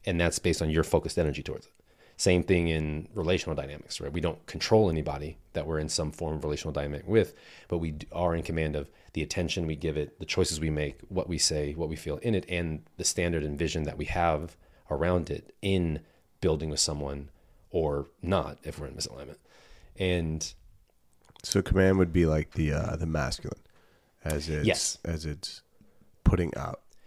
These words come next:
Speaker 1: Yes, because it command solidifies, holds structure, centers,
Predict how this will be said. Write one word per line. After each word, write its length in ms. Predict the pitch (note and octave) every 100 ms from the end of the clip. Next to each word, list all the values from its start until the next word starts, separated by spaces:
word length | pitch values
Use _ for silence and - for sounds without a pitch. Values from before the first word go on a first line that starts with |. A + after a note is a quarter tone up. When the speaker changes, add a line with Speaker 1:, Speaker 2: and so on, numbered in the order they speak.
| -
Speaker 1:
Yes, 300 | - - - - - - -
because 260 | - G2+ F#2+
it 240 | E2 - -
command 640 | G2+ G2 A2 A2 A2 G#2 - _ _ _ _ _ _ - -
solidifies, 760 | - F#2 G2+ G#2 G2 G2 G2+ -
holds 340 | - F2 D#2
structure, 520 | - G2 - G2+ G2 -
centers, 520 | - G2+ B2+ A#2+